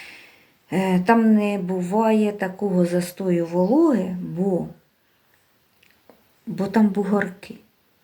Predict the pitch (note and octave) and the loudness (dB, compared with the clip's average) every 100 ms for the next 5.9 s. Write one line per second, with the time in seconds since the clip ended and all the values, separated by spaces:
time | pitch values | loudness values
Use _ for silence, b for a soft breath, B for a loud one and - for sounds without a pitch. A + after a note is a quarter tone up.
0 | _ _ _ - F3 G3 G3 F#3 F3+ F#3+ | _ _ _ -2 2 2 2 -2 -2 -2
1 | F#3 F3 - D#3 D#3+ D#3 - - - B | 0 -2 -4 -4 -2 -4 -8 -12 -16 B
2 | B B - C#4 D4+ B3+ B3+ A#3+ G3+ F3+ | B B 0 2 2 2 2 2 -2 -2
3 | D3+ C#3+ - - - F3 F#3+ F#3 F3+ E3+ | -2 -4 -8 -10 -12 -6 -4 -2 -2 -2
4 | D#3+ - - - - E3+ F3 - G#3 G#3+ | -4 -6 -10 -12 -10 -8 -8 -2 2 4
5 | G#3 F3 - - F#3+ G3 F#3 F#3 | 2 0 -6 -10 -6 -2 0 -2